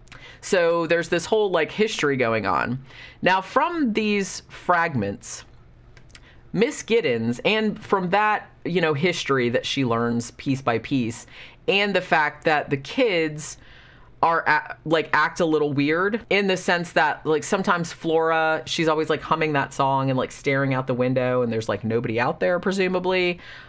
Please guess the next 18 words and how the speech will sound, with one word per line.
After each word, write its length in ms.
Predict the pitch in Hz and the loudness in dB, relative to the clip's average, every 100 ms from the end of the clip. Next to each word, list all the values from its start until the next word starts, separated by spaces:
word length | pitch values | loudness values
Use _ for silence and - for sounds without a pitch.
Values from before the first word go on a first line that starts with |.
| - | -2
Um, 260 | 151 151 147 | 0 2 0
she 180 | - | -2
kind 220 | 180 185 170 | 0 0 0
of 120 | 147 | 2
goes 280 | 147 156 147 | 0 2 2
off 240 | 143 139 | 2 2
on 120 | 139 | 0
her 160 | 131 127 | 2 2
own 260 | 147 147 151 | 0 0 -2
sometimes, 720 | 156 147 151 143 143 143 139 | -2 -2 0 2 2 0 -2
and 100 | 120 | -4
she 140 | - | -2
looks 220 | 123 120 | -4 -2
like 100 | 120 | -2
she's 220 | 117 117 110 | -4 -6 -2
dancing 440 | 120 123 131 127 | 0 0 -2 0
by 160 | 113 110 | 0 -2
herself. 600 | 110 - 156 147 147 | -2 0 0 0 -2